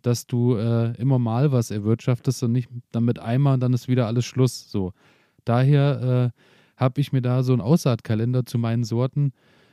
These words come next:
angelegt und hoffe, dass ich dadurch natürlich auch eine bessere Doku erhalte am Ende über Erfolge, Misserfolge und überhaupt.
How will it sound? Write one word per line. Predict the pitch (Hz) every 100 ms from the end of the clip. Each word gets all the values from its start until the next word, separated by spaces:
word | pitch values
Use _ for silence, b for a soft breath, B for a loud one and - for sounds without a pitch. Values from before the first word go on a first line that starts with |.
| b
angelegt | 123 143 147 151 156 -
und | 120 123
hoffe, | 156 151
dass | 143 135
ich | -
dadurch | 113 135 131
natürlich | 127 113 123 123 -
auch | 117 117
eine | 113
bessere | 120 120 135 117
Doku | 123 131 - 139
erhalte | 120 123 123
am | 120 110
Ende | 120 123
über | 110 117 117 104
Erfolge, | 113 - 113 139 139 127 -
Misserfolge | 120 127 120 120 - 113 113 117 117 92
und | 107 107 104
überhaupt. | 123 110 90 85 - _